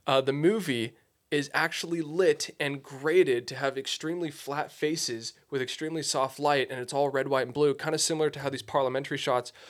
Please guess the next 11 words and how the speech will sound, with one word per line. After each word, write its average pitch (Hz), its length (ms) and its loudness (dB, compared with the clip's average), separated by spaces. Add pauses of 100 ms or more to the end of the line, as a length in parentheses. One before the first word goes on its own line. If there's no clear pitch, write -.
(120)
are 135 220 6
in 127 280 -2
Churchill, 139 580 2 (320)
and 131 200 2
it's 127 140 -2
meant 151 200 0
to - 80 -2
look 139 400 0
like, 120 320 0
like - 200 -4
paintings. - 680 -4